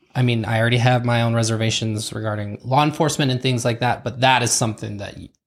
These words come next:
needs to be investigated, no matter how small the allegation. When it regards children,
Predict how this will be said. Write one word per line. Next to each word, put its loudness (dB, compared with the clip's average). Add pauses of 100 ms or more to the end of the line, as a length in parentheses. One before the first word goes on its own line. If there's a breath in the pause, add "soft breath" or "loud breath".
(920)
needs 4
to 2
be 0
investigated, -4
no 0
matter -4
how -6
small -4
the -10
allegation. -8
When 2
it 0
regards 2
children, 0